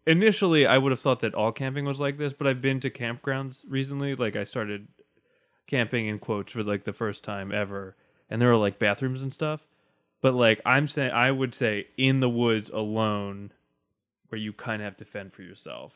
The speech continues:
Like, you don't have amenities.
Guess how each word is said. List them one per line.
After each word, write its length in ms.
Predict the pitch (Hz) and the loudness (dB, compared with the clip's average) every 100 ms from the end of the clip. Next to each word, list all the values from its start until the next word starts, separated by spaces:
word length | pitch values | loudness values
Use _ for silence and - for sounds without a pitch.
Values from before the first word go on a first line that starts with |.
| - | -16
Like, 180 | 107 117 | -10 -8
you 80 | |
don't 280 | 113 113 107 | -2 0 0
have 380 | 110 101 101 95 _ _ _ _ _ _ 113 | 0 -2 -2 -8 _ _ _ _ _ _ -10
amenities. 720 | 107 101 92 - - - | -6 -6 -8 -10 -14 -18